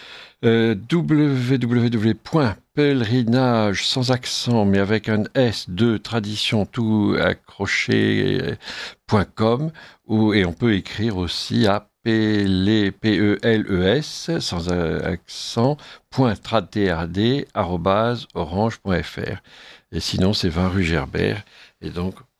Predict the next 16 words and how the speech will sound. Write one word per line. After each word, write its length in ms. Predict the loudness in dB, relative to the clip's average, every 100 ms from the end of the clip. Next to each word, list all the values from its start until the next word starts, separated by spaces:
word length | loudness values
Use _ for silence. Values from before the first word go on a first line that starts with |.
| _ -20 -20 _ -2
on 120 | -2
peut 240 | -2 -4 -2
souhaiter, 420 | 0 -2 0 0
ben, 80 | 2
comme, 260 | 0 -2 -4 -6 -8 _
comme 180 | -2 0
les 140 | 0
pèlerins 680 | -2 0 2 2 0 0 0
de, 600 | 0 -2 0 2 2 0 -4 -14 -18 -20 -20
de, 420 | -14 -2 0 0 -4 -10
de 720 | -6 -4 -4 -6 -6 -8 -8 -10
Saint-Jacques-de-Compostelle, 720 | -2 2 2 0 -4 0 0 2
Ultreia, 460 | 0 2 0 0 -4
quoi. 180 | -10 -10
Il 60 | -10
faut 480 | -8 -4 -2 -2